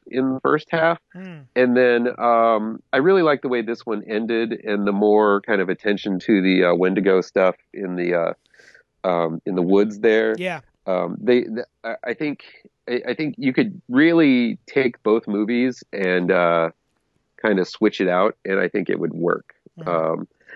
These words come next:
Speaker 1: but I, I think that the, the death in the first movie of the, uh, child, without, without spoiling anything, but everyone knows the kid dies in one of them. Um, the, of the, the death of the child in the first one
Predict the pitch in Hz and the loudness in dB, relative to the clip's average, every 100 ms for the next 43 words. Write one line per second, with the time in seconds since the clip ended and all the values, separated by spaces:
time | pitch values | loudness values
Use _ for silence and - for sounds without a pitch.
0 | - _ 107 104 117 110 110 104 - 120 | -20 _ 0 2 2 2 0 -2 0 -2
1 | 110 110 98 - 98 98 - - 107 87 | 0 0 -2 -2 -4 -4 -4 -8 -6 -4
2 | 104 107 - - 107 98 - 110 113 147 | 0 0 -2 -12 -6 -4 2 2 2 -2
3 | 143 143 151 160 _ _ _ - 107 104 | -2 0 0 -2 _ _ _ -4 0 0
4 | 92 98 104 101 95 90 87 101 98 107 | 0 0 2 4 2 0 -2 -2 0 0
5 | 104 101 98 92 _ _ _ _ - 98 | -2 -6 -4 -6 _ _ _ _ -10 -4
6 | 123 107 - 107 98 95 92 92 92 92 | 0 -2 0 0 0 -2 -6 -6 -4 -2
7 | 90 87 82 85 80 85 85 85 82 80 | -2 -2 -4 -6 -8 -10 -10 -6 -6 -6
8 | 85 85 85 - - - - 123 113 98 | -6 -6 -8 -12 -16 -16 -4 0 2 2
9 | 98 - - 110 107 - 117 107 107 - | -2 -8 -14 -8 -6 -4 -2 2 0 0
10 | 98 101 117 131 98 123 104 104 - 104 | -2 0 0 0 -4 -2 -2 -2 -2 -4
11 | 104 139 131 | -2 -2 -2